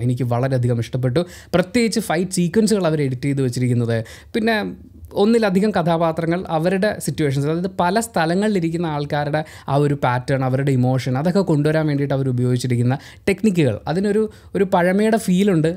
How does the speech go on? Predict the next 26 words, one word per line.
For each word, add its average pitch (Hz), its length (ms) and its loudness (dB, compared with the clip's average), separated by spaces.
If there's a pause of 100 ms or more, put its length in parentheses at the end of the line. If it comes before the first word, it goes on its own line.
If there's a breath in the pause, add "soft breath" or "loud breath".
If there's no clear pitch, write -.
ആ 143 140 0
ഫീൽ 175 280 -2
അങ്ങനെ 165 220 0
തന്നെയാണ് 185 280 0
വരേണ്ടതും, 151 640 2
ആ 143 100 -6
കാലഘട്ടമൊക്കെ 147 600 0
അതാണല്ലോ. 107 400 -2 (220 loud breath)
അപ്പോൾ 208 160 0
അത് 220 100 4
വളരെ 190 300 2
ഗംഭീരമായിട്ട് 151 600 2
വരുന്ന 123 240 0
പോലെ 117 160 0
എനിക്ക് 113 220 -2
തോന്നി. 110 260 -2
കളറിംഗ് 160 440 2 (260 loud breath)
മനോഹരമായിട്ട് 127 640 2
തോന്നി. 107 260 0 (100)
അത് 262 140 2
കഴിഞ്ഞാൽ 226 280 4
പിന്നെ 202 180 4
ഏറ്റവും 226 480 -2
കൂടുതൽ 170 320 2 (140)
പ്രിയപ്പെട്ടതായി 139 540 0
തോന്നിയത് 127 400 2